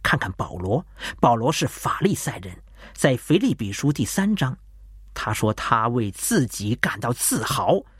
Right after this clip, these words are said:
他是一个很有道德的人，他是个有诚信的人。他每周进食两次，也把所得的捐上十分之一，周济穷人。他是一个很有道德的人。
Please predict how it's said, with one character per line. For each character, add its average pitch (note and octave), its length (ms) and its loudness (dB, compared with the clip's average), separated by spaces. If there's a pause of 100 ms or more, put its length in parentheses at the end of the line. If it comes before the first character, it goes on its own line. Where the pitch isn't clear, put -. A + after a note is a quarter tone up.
(220)
他 - 140 -2
是 A#2 140 -2
一 B2+ 160 4
个 C3+ 260 2 (180)
很 F#3+ 340 4
有 C3+ 160 2
道 A#3 340 0
德 G2+ 160 -4
的 G#2 80 -2
人， F#2 180 -6 (640)
他 - 220 0
是 - 320 -2
个 G2 280 -2 (200)
有 B2+ 320 4 (240)
诚 C3+ 420 4
信 - 300 4
的 G2+ 100 -6
人。 F2 180 -12 (1000)
他 C3+ 200 2
每 G2 200 0
周 A#2+ 280 4
进 E3 300 2
食 - 240 2
两 E3+ 300 0
次， - 320 0 (580)
也 B2+ 140 0
把 D3 200 2
所 - 240 -4
得 - 180 0
的 C#3 140 2
捐 G#3+ 280 4
上 - 200 0
十 - 280 2
分 G#3+ 200 2
之 A3+ 160 0
一， A#3 280 4 (380)
周 C3+ 240 6
济 G#2+ 180 0
穷 A2+ 400 4
人。 C#3 160 2 (440)
他 - 160 2
是 - 100 -4
一 A2+ 60 -2
个 B2 300 0
很 E3+ 260 4
有 - 140 2 (120)
道 D#3+ 300 0
德 G#2 160 -6
的 G#2+ 80 -2
人。 - 180 -10